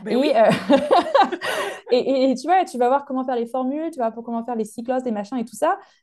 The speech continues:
Speaker 2: Mais en fait, souvent, les gens me disent, « Bah voilà, c'est comme ça que tu fais, boum, à la suite. » Alors là, boum, c'est comme ça que
Speaker 1: Voilà.
Speaker 2: tu vas faire, hop là, à la suite.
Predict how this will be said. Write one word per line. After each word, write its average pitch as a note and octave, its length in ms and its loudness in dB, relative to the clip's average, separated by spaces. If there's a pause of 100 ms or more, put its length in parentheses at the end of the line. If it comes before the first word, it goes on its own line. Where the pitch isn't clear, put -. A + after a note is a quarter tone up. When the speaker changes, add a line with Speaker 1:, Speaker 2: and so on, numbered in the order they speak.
Speaker 2:
Mais A3+ 60 0
en A3+ 40 2
fait, D#4+ 120 0
souvent, C#4+ 300 -6
les D4+ 120 -4
gens C#4+ 180 -2
me C#4 60 -4
disent, « A#3+ 160 -6
Bah A3 100 2
voilà, A3 180 -4
c'est B3 120 -8
comme A#3 120 -4
ça B3 80 -4
que B3 60 -18
tu A3 80 -14
fais, D4 160 -6
boum, A3 260 -4
à B3 60 -6
la A#3+ 100 -4
suite. » A#3 280 -14
Alors G3 260 -2
là, B3+ 260 -2
boum, B3+ 180 -6
c'est - 140 -6
comme G#3 100 -4
ça G#3 60 -2
que B3 40 0
Speaker 1:
Voilà. - 80 -2
Speaker 2:
tu G#3+ 60 -6
vas G3+ 60 -4
faire, E4 260 -4
hop B3 100 -4
là, G#3 140 -4
à B3+ 80 0
la A#3+ 100 -2
suite. - 220 -16